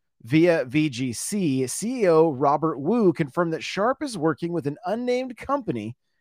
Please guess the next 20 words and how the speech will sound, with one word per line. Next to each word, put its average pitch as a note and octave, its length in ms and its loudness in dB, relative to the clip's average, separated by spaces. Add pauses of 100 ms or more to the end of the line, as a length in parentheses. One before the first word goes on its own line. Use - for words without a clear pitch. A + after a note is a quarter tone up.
(640)
on D3+ 200 -4
the F#3 60 -2
development C#3+ 500 0
of B2+ 140 -6
a C#3 40 -2
new C#3 320 0
gaming E3+ 420 -2
console B2 420 -4
since C#3+ 280 -4
the C#3+ 240 -6
R D#3+ 180 4
and D#3+ 200 -2
D G#3+ 200 -2
stage, A2+ 560 -2
and C3 360 -8
that C#3+ 200 2
it C3+ 140 -6
plans F#3 520 -2
to - 100 -6
launch D#3 640 0